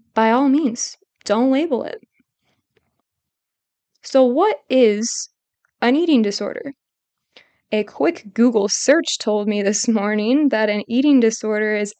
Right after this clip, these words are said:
any of a range of psychological disorders characterized by abnormal or disturbed eating habits. That's a pretty broad definition, in my opinion,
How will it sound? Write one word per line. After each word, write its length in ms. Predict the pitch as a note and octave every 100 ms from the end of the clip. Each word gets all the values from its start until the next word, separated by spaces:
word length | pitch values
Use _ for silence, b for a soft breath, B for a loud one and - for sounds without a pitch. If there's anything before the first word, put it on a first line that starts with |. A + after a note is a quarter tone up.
| -
any 380 | A3 C4 D4+ -
of 160 | A#3
a 100 | A3+
range 640 | G#3+ G#3 G#3+ A3+ C4 C#4 -
of 120 | A3
psychological 960 | - - G#3+ A3 C4+ A#3+ A3+ A#3+ A#3+ C4+
disorders 800 | C#4+ - A3+ A3 A3 A3 - - _ _ _ _
characterized 680 | - A3 C4 C#4 C4+ C4+ C4+
by 100 | G#3+
abnormal 680 | G#3+ G#3 A3 A3 A3+ A3+ A#3 -
or 140 | G#3+
disturbed 540 | G#3 - - G#3+ A3+ -
eating 260 | G3+ G3+ G#3
habits. 680 | G3+ G3+ - - - - - _ _ _ _ _ _ _ _ _ _ _ _ _ _ _
That's 240 | A#3+ D#4 G4+
a 60 |
pretty 240 | G4 D#4 D4
broad 440 | A3 G#3+ A3+ A#3
definition, 560 | G#3+ G#3+ G#3 F#3+ - B3
in 100 | B3
my 180 | B3+ C4
opinion, 500 | B3+ C#4 C#4+ C#4+